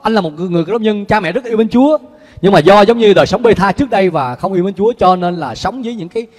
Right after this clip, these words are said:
cái thành phần xã hội xấu á. Sau đó thì anh chờ, anh chờ. Và cho đến một lúc là người ta kêu án tử hình.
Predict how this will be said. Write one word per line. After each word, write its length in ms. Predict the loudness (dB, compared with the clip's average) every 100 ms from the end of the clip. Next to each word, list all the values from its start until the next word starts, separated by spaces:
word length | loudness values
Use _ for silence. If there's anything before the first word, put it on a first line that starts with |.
| _ _
cái 100 | -6
thành 120 | -6 -4
phần 220 | -6 -4
xã 100 | -2
hội 120 | -2
xấu 200 | 0 0
á. 80 | -2 -10 _ _ _ _ _ _ _
Sau 160 | -4 2
đó 160 | 4
thì 440 | 4 0 -2 -4 -8 -14 _ _ _ _ _ _ _ _
anh 160 | -4
chờ, 320 | 0 0 -2 -12 -16
anh 120 | -8
chờ. 300 | -6 -6 -8 -16 _ _
Và 100 | -14
cho 120 | -4 -4
đến 80 |
một 80 | -2
lúc 140 | -4 -4
là 120 | -6
người 140 | -6
ta 220 | -8 -8 -6
kêu 120 | -6
án 120 | -6
tử 220 | -8 -8
hình. 100 | -8